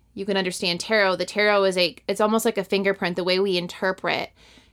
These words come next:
is like a fingerprint unto ourselves because nobody is exactly the same. And so nobody can read tarot exactly the same. And there's not a problem with that. There's not a, there's not a problem with Gabriel seeing a card one way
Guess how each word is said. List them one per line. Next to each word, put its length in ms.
is 100
like 140
a 40
fingerprint 480
unto 280
ourselves 480
because 260
nobody 420
is 120
exactly 460
the 100
same. 480
And 160
so 120
nobody 340
can 300
read 240
tarot 300
exactly 400
the 100
same. 260
And 100
there's 200
not 180
a 80
problem 480
with 140
that. 280
There's 180
not 120
a, 140
there's 220
not 180
a 80
problem 420
with 140
Gabriel 320
seeing 240
a 60
card 340
one 220
way 320